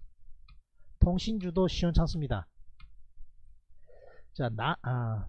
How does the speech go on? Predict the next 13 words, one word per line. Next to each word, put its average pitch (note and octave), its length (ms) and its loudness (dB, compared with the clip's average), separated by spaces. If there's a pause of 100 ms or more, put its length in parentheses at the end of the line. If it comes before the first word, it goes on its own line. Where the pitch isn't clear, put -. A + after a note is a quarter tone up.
중국 A#3+ 560 4 (1040)
면세점, E3 600 8 (340)
소비 G3+ 380 8
관련주, G3 480 6 (160)
화장품 G#3 580 4
주들이 D#3+ 640 4 (280)
매수세가 E3 540 4
조금 C3+ 360 -4
유입되고 D#3+ 440 6
있는데 C3 300 2
시진핑 E3 720 6 (560)
중국 F3+ 300 -4
주석이, D#3 640 2